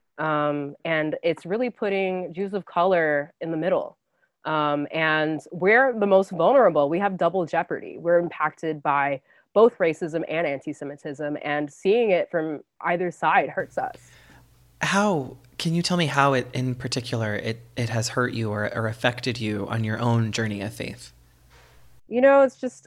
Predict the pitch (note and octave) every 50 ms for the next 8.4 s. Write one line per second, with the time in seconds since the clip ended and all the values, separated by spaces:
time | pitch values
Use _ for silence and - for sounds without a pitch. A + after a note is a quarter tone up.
0 | - - A3+ A#3 C4 A3 A3+ - - A3 G#3 G3 F#3+ E3 D#3 D#3+ - _ F3+ F3+
1 | - _ - E3 D#3 D3+ D3 - _ - D3 - E3 D3 D3 C#3+ - D3+ D3 C#3+
2 | D3 C#3+ C#3 - _ E3 D3+ D3 D3 D3 D3+ D3+ - - _ _ F3+ E3+ - F3+
3 | - - - D3+ D3 E3 F#3+ - - - - C#3 D3 - - - - F#3 E3+ -
4 | - - - _ _ _ _ _ _ _ _ _ _ _ - G3 - - _ C4
5 | C#4 C#4+ - - - D4 D4 D4 C#4+ C4+ C4 G#3+ G#3 F#3 F#3 D#3+ E3 F3+ F3+ -
6 | - F#3+ E3+ E3 E3+ - - E3 D#3 - - E3 D#3+ D#3+ D#3+ D3+ - - - E3
7 | D#3 D#3 D#3 D#3+ D#3 - - D3+ D3+ D3+ D#3 D3+ D3+ D#3+ _ _ - D#3+ D#3 D#3
8 | D3+ D#3 D3+ D3+ D3+ D3+ D#3+